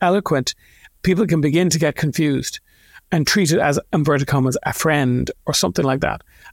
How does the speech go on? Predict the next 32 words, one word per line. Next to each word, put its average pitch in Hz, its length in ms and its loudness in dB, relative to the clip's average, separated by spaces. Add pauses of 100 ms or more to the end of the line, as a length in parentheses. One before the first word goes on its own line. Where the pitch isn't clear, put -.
(180)
And 175 140 2
that's 208 220 0
not 160 340 0
what 135 180 0
it 139 100 0
is. 135 200 -2 (280)
It 208 120 2
is 208 160 2
just 156 300 0
a 165 100 0
program. 160 500 0 (520)
And 147 160 0
it 143 100 0
is 139 140 0
just 151 260 0
a 220 60 0
program 196 500 2 (220)
which 160 280 -2
generates 170 500 0
based 165 280 0
on 151 120 -2
probability 180 680 0
on 143 100 2
the 127 80 2
language, 139 560 -2 (800)
not 196 160 2
even 156 220 2
fact. 139 340 -4 (240)
So 175 240 0 (580)
once 214 280 0
you're - 120 0
aware 151 760 0